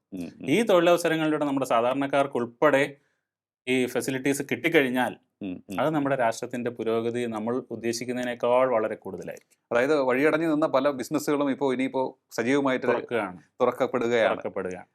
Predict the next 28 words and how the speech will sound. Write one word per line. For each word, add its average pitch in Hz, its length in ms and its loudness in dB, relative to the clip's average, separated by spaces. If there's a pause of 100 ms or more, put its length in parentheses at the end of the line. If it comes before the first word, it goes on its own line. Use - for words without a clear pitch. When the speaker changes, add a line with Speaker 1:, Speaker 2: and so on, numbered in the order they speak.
(120)
Speaker 1:
അപ്പൊ 113 120 2
അത്, 160 420 2
ആ, 143 380 2
ആ 147 40 2
ബിസിനസ് 135 440 -4
സംരംഭകത്വ 135 760 0
രംഗത്താണെങ്കിലും, 135 720 -2 (220)
ആ, 104 180 -2 (120)
തൊഴിൽ 113 520 0
മേഖലയിലാണെങ്കിൽ 135 580 2
Speaker 2:
മേഖലയിലായാലും. 127 220 -2
Speaker 1:
തന്നെയും 120 260 -4
വളരെ 127 240 -2
ശക്തമായ 143 360 -4
ഒരു 131 80 -2
ഊർജ്ജം 170 420 0
പകരുന്ന 143 320 0
ഒരു 127 120 -2
തീരുമാനമായിട്ട് 107 560 -2
Speaker 2:
തീർച്ചയായും, 110 260 -2
Speaker 1:
ഇതിനെ 113 140 -6
Speaker 2:
തീർച്ചയായും, 95 340 -10
Speaker 1:
നമുക്ക്, 127 100 0
Speaker 2:
തീർച്ചയായും. 110 280 -2
നമ്മുടെ 104 260 -2
Speaker 1:
ആ, - 60 -8
പറയാം. 110 180 2
Speaker 2:
സാധാരണക്കാർക്കുൾപ്പെടെ 190 1200 4